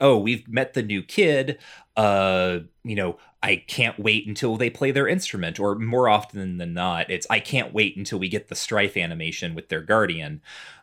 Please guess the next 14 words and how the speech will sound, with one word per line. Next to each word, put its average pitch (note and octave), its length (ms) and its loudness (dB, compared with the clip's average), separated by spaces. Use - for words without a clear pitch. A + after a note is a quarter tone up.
Uh, F2 340 0
like, G2 200 0
people, A2+ 560 0
people D3 320 -2
were, G#2 160 0
like, F2 280 -2
chomping A#2 400 2
at G2 160 0
the - 60 -12
bit D#2 380 -4
for E2+ 520 -4
Dave's F2 500 0
strife F2+ 380 2
animation D2+ 680 -8